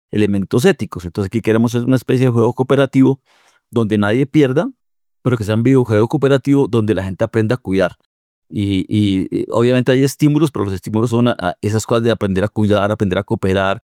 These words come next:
aprender a no estigmatizar, aprender a no excluir a los otros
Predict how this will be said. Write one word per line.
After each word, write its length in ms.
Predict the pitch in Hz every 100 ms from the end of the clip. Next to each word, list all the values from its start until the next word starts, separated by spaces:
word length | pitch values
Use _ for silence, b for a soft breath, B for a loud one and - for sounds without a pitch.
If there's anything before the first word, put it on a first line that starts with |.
| _ _ -
aprender 460 | 107 - 104 101
a 100 | 101
no 120 | 107
estigmatizar, 680 | 107 - 104 104 101 98 95
aprender 380 | 101 104 92 95
a 80 | 101
no 400 | 104 104 101 - b b
excluir 380 | 110 - 113 104
a 60 | 110
los 180 | 104
otros 420 | 107 98 98 -